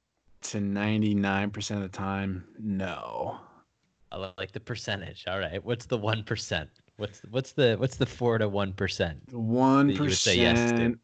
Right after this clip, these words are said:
Speaker 1: is when I do my due diligence, I check out their profile, I can tell they have a body of work, they've, like, actually done something before, they have a track record,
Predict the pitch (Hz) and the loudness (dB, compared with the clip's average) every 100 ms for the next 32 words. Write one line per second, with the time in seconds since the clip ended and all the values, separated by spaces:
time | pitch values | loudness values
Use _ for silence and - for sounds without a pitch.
0 | _ _ 117 104 110 - 107 107 101 101 | _ _ -2 0 -2 0 2 4 2 4
1 | 117 120 117 113 107 110 110 - 107 98 | 4 6 6 4 2 0 -2 -2 0 0
2 | 98 101 101 98 95 95 - 104 101 107 | 0 0 0 0 -2 -4 -2 0 2 2
3 | 104 110 101 - 101 98 101 98 98 98 | 2 0 0 0 0 0 2 2 4 2
4 | 98 101 95 92 95 98 101 101 101 98 | 2 -2 -6 -8 -6 0 4 6 6 4
5 | 92 98 98 98 95 92 92 - 95 95 | 2 2 2 2 0 0 -2 -4 -2 -2
6 | 92 98 98 107 98 98 98 101 104 98 | 0 -2 0 -2 -2 0 0 0 -2 -2
7 | 104 101 - 95 95 92 101 104 107 - | 0 0 -2 0 2 2 0 -4 -2 2
8 | 95 95 - 98 95 101 95 92 | 2 2 0 0 0 0 0 -2